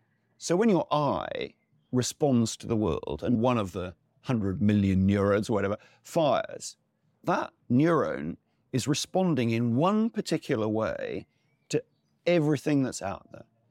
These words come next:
So it takes all of the openness of the world and it does one thing. And we hold the world as that one thing. In fact, of course, we hold a whole load of neurons together as, say, a patch of blue.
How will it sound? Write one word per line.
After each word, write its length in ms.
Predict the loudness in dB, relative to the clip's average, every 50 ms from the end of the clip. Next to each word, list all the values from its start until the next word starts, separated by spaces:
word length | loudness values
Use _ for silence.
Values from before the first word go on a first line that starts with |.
| _ -6
So 180 | -2 0 0
it 80 | 0 0
takes 240 | 0 -2 -2 -2 0
all 300 | 0 2 2 4 4 2
of 80 | 2
the 160 | 2 2 2
openness 500 | 2 2 0 0 0 0 0 0 0 0
of 60 | 0 0
the 80 | 0
world 240 | 0 2 2 2 2
and 100 | 2 2
it 60 | 2
does 180 | 0 -2 -2 -2
one 300 | 0 0 2 2 2 2
thing. 320 | 0 -2 -6 -6 -6 -8 -14 _ _ _ _ _ _ _ _ -2
And 180 | -2 -2 0 0
we 280 | 2 2 4 4 4 2
hold 420 | 2 0 2 2 4 4 4 4
the 60 | 2
world 300 | 2 4 4 4 2 2
as 220 | 2 0 -2 -2 0
that 200 | -2 -2 -2 -2
one 340 | -2 0 0 0 0 -2 -2
thing. 420 | -4 -4 -4 -4 -4 -6 -8 -10 _ _ -2
In 160 | 0 0 2
fact, 320 | 0 -2 -4 -6 -4 -4 -6
of 80 | -4
course, 280 | -2 -2 -2 -2 -2 0
we 120 | 0 0
hold 260 | 2 2 2 0 0 0 -2
a 60 | -2
whole 240 | -2 0 2 2 2
load 280 | 2 2 4 4 2
of 80 | 2 2
neurons 500 | 2 4 4 4 4 2 2 0 -2 -4
together 380 | -6 -6 -4 -4 -2 0 0 0
as, 100 | 0 0
say, 220 | 0 0 0 0
a 80 | 0 -2
patch 320 | -4 -6 -8 -8 -10 -14
of 160 | -14 -10 -4
blue. 220 | -2 0 0 0